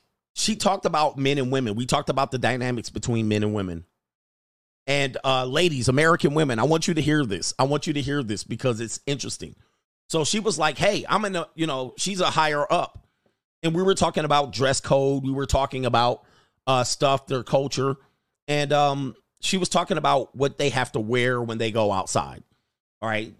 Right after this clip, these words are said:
She was like, "I can't," you know, what they call it, hijab. They always have to be dressed and they always have to make sure. Now, when they're only with women, they, they can wear kinda not, not what they want,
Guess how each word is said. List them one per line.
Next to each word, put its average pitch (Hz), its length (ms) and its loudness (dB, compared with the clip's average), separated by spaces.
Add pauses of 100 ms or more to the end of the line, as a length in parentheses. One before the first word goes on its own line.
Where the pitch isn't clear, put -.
She 117 160 -2
was 123 160 -4
like, 101 180 -4
"I 101 60 -6
can't," 113 220 -6
you 107 80 -4
know, 98 160 -4
what 92 120 -8
they 104 120 -4
call 101 280 -2
it, 82 80 -8
hijab. 113 640 0 (760)
They 180 80 2
always 202 280 2
have 160 140 2
to 143 80 -2
be 127 140 -4
dressed 120 480 0
and 113 80 -8
they 113 80 0
always 120 220 0
have 120 160 -4
to 117 60 -8
make 110 180 -6
sure. 113 340 -4
Now, 117 180 0
when 143 160 -2
they're 156 320 2
only 180 300 2
with 160 200 0
women, 139 560 0
they, 127 320 -2
they 127 120 -4
can 127 180 -4
wear 120 220 -2
kinda 113 400 -2 (580)
not, 165 220 0 (260)
not 160 240 -2
what 180 180 2
they 196 140 4
want, 196 320 0